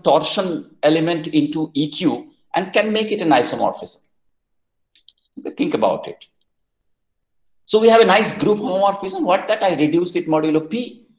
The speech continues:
and, uh, this is the formula that, uh, this is the rule that we'll be following whenever we talk about reduction modulo P. Now, how do you calculate, uh, this, which I was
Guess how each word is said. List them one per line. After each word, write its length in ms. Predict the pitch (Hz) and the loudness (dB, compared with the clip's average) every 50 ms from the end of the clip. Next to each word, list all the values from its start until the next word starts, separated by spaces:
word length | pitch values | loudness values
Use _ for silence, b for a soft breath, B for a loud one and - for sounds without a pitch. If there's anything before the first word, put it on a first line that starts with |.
| _ _ _ _ - | _ _ _ _ 2
and, 300 | 156 160 160 160 147 - | 2 4 4 2 2 2
uh, 180 | - 143 147 | 2 2 2
this 220 | 135 135 170 160 180 | 2 2 -2 -4 -4
is 100 | 175 151 | -4 -4
the 100 | 180 - | -4 -2
formula 400 | - 156 151 147 151 151 151 139 | 0 0 2 2 2 2 0 0
that, 300 | 131 131 123 - - _ | -2 -4 -6 -6 -8 _
uh, 220 | 135 135 127 123 120 | -2 -2 -2 -2 -2
this 180 | 127 151 151 | -6 -8 -8
is 100 | 185 156 | -4 -2
the 100 | 156 143 | -2 -2
rule 240 | - 160 185 175 147 | 0 -2 -2 -2 -2
that 160 | 143 143 143 | -2 -4 -4
we'll 100 | 147 143 | -4 -6
be 140 | 131 143 143 | -4 -6 -6
following 580 | - - 139 160 175 175 - - 262 - - - _ _ _ | -2 0 0 0 0 -2 -4 -4 -6 -8 -12 -18 _ _ _
whenever 320 | - 139 151 156 147 151 151 | -4 -2 0 2 2 2 2
we 160 | 147 143 - | 2 0 0
talk 220 | - 139 135 - | 2 0 0 0
about 240 | 135 127 131 123 113 | -2 -2 -2 -4 -4
reduction 420 | 113 104 123 120 - - - 113 | -4 -2 -2 -2 -2 -4 -8 -8
modulo 340 | 110 107 101 95 95 - - | -6 -6 -6 -8 -10 -12 -12
P. 180 | - - - _ _ _ _ _ _ _ _ _ _ _ _ _ _ _ _ _ _ _ _ _ _ _ _ _ _ _ _ _ _ _ _ _ _ _ _ _ _ _ _ _ _ _ _ _ _ _ _ _ _ - | -16 -20 -20 _ _ _ _ _ _ _ _ _ _ _ _ _ _ _ _ _ _ _ _ _ _ _ _ _ _ _ _ _ _ _ _ _ _ _ _ _ _ _ _ _ _ _ _ _ _ _ _ _ _ 0
Now, 100 | 214 208 | 0 2
how 200 | 202 208 233 247 | 4 4 4 4
do 80 | 262 | 2
you 80 | 247 - | 0 0
calculate, 520 | 214 185 185 185 214 196 202 180 - - | 2 2 2 0 -2 -2 -4 -4 -2 0
uh, 300 | 175 170 165 156 147 147 | 2 2 4 4 2 0
this, 400 | 151 156 151 - - - - - | 0 -4 -6 -6 -8 -12 -10 -6
which 160 | 151 151 151 160 | -4 -2 2 4
I 80 | 151 | 4
was 340 | 143 143 143 - - - | 4 4 2 -2 -10 -18